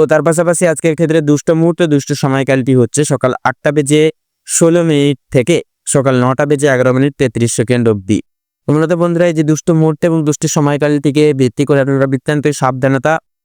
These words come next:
তথা সচেতনতা পরিগৃহীত অবলম্বন করে চলবেন,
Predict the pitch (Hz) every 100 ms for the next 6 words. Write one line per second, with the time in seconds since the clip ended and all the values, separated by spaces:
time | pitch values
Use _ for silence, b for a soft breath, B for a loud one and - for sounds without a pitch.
0 | _ 127 135 127 143 139 127 127 117 127
1 | 131 131 131 135 139 123 117 120 120 117
2 | 117 123 120 147